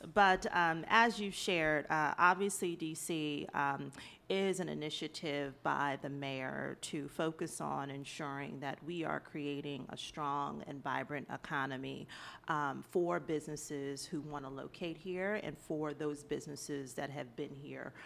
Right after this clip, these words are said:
um, for an extended period of time. Uh, the campaign itself, um, really started as a result of the Amazon H Q two, uh, opportunity. Um, but we were very explicit when we started it that we were not gonna put all of this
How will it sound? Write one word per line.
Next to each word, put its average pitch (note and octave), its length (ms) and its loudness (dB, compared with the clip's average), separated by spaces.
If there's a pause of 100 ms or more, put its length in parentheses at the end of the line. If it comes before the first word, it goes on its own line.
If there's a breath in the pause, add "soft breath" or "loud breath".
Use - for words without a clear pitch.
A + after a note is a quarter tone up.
(220 loud breath)
um, C#3 400 2
for C#3 460 0
an B2+ 100 -6
extended C3+ 480 -8
period - 380 -8
of - 100 -12
time. - 420 -6 (480 loud breath)
Uh, E3 360 4
the F3+ 100 0
campaign A3+ 680 4
itself, F3 800 4
um, D3 320 2
really F#3+ 360 0
started D3+ 640 2
as C#3 240 0
a D3 40 -4
result C3+ 460 -2
of - 140 -4
the - 120 -6
Amazon C3+ 600 -4
H - 260 -10
Q - 160 -10
two, C3 480 -8 (380 loud breath)
uh, C#3 240 2
opportunity. - 800 -8 (400 loud breath)
Um, C3+ 360 2
but F#3 140 2
we G3+ 120 0
were F3+ 120 4
very E3+ 400 6
explicit - 640 0
when D3 160 -4
we D3 140 -4
started C#3+ 500 0
it G#2+ 300 -4
that D3 220 2
we E3 160 2
were D3+ 120 2
not D#3+ 300 2
gonna E3+ 160 -2
put E3 240 2
all C#3+ 200 2
of C#3 120 -8
this C3+ 200 -8